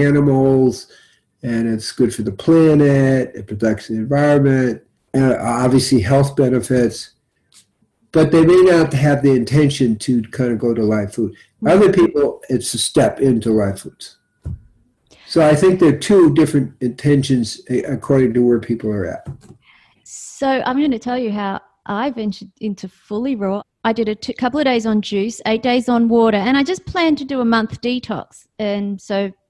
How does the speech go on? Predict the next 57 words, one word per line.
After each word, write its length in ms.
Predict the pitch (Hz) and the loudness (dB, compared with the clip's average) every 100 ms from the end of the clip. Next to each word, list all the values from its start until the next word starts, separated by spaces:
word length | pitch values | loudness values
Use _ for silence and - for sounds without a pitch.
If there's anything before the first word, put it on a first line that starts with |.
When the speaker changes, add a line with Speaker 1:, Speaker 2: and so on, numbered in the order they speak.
| - | -10
Speaker 2:
I 80 | 208 | -8
started 420 | - 240 254 269 | -2 0 0 -4
with 120 | 285 | -10
the 60 | 254 | -10
juice, 420 | - 226 220 - | -8 -8 -8 -10
went 160 | 208 233 | -6 -4
into 220 | 247 285 | -6 -6
water, 360 | 254 247 208 208 - - _ _ | -6 -4 -4 -8 -14 -20 _ _
and 160 | 214 233 | -4 -2
then 140 | 254 | 0
for 120 | 247 240 | -2 -6
the 80 | 220 | -4
rest 320 | 277 359 349 | -4 -4 -6
of 80 | 320 | -4
the 60 | |
month 300 | 254 226 233 | -4 -4 -6
I 280 | 226 208 214 - _ _ _ | -6 -6 -8 -14 _ _ _
was 220 | 226 214 - | -10 -10 -10
fully 340 | - 220 208 | -6 -2 0
raw. 300 | 190 170 180 - | 0 -2 -4 -8
That 140 | 190 - | -8 -8
was, 220 | 185 _ _ - | -12 _ _ -8
and 100 | 220 | -4
it 60 | 214 | -4
was 140 | 240 | -2
only 200 | 294 359 | -4 -2
meant 180 | 330 277 | -2 -4
to 60 | 262 | -4
be 180 | 247 233 | -4 -4
for 160 | 220 | -10
that 240 | 196 202 214 | -6 -6 -2
month. 320 | 285 294 226 | -4 -4 -6
That 120 | 208 | -10
was 160 | 214 214 | -10 -6
my, 220 | 196 196 _ _ | -6 -8 _ _
my 160 | 208 202 | -8 -4
plan 540 | - 202 190 202 226 | -6 -4 -4 -2 -2
or 120 | 196 | -2
my 180 | 185 190 | -4 -4
intention. 680 | 226 - 190 - - 185 202 _ - _ _ _ _ _ _ _ _ | -6 -6 -12 -12 -12 -12 -12 _ -20 _ _ _ _ _ _ _ _
And 600 | - 220 226 226 220 220 | -6 -2 0 0 -2 -2
I 140 | 214 214 | -4 -6
thought, 340 | - 226 214 | -4 -4 -4
well, 200 | 240 247 | -2 -2
at 100 | 254 | -4
the 100 | 247 | -4
end 120 | 240 233 | -2 -2
of 80 | |
the 60 | 247 | -2
month, 300 | 269 285 277 | 0 0 -2
come 180 | - 240 | -4 -4
my 160 | 226 214 | -2 -4
da-, 200 | 214 220 | -4 -4
n-, 180 | 233 233 - | -4 -6 -6
the 120 | 220 | -6
day 240 | 226 220 | -2 0
out, 420 | 233 262 233 - | 2 2 0 -2